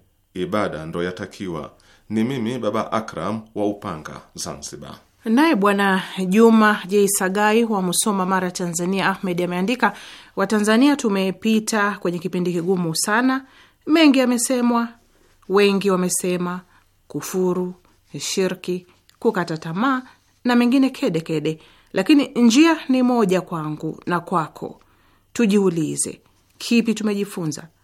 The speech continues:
Speaker 2: Yapi Magufuli ametuachia? Ipi faida? Ipi hasara?" Ukiniuliza mimi, nitamkumbuka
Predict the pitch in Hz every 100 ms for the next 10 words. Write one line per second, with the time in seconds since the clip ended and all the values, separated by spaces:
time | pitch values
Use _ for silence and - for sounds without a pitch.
0 | _ _ _ _ - 156 190 202 220 214
1 | 208 208 - 311 294 294 294 - - 220
2 | 220 233 226 - 196 165 - _ _ _
3 | _ _ _ _ _ _ - 269 339 339
4 | 330 302 302 302 294 294 - _ _ _
5 | _ _ _ _ _ _ - 220 233 -
6 | 240 233 - - - 233 - 269 208 147
7 | 156 - _ _ _ _ _ _ _ _
8 | - 180 - 262 294 370 359 285 349 269
9 | 262 - _ _ _ 180 180 190 190 190
10 | 180 151 -